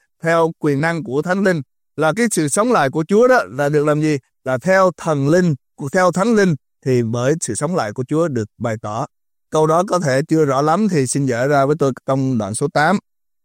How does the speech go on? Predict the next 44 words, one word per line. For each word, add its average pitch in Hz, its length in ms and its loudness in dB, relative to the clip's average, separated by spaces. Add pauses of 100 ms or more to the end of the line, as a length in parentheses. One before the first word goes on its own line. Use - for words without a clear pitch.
(160)
Câu 135 80 -2
số 147 140 -2
tám 160 260 2
thì 139 140 0
nói 127 240 0
một 139 160 -2
cách 156 120 0 (140)
chắc 175 200 -4
chắn 165 200 0
rõ 135 140 0
ràng 131 280 0
và 113 80 -2
nối 139 240 2
kết 185 220 0
với 175 200 4
chúng 175 180 0
ta. 151 200 2 (600)
Đoạn 107 160 -4
số 139 160 -4
tám, 139 220 0
câu 135 140 -2
số 151 120 -4
mười 139 180 0
một 110 300 -4
trở 120 80 -6
đi. 131 220 -2 (760)
"Lại 131 240 0
nếu 196 220 2
Thánh 220 240 0
Linh 190 200 2
của 143 140 0
Đấng 196 280 2
làm 143 340 0
cho 156 140 2
Đức 175 180 0
Giêsu 170 380 0
Christ 196 200 2
sống 220 380 0
lại 120 320 2
từ 120 140 -4
trong 147 200 -2
kẻ 123 260 -4
chết 196 220 2
ở 117 200 -8